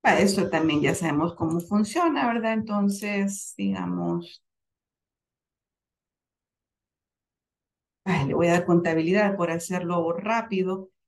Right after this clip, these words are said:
Y esto me lo voy a llevar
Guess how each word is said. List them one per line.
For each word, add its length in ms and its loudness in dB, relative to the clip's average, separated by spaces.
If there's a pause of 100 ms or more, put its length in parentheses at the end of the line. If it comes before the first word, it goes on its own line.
(140)
Y 220 0
esto 340 0
me 140 4
lo 120 -2
voy 280 -4
a 60 -2
llevar 840 -4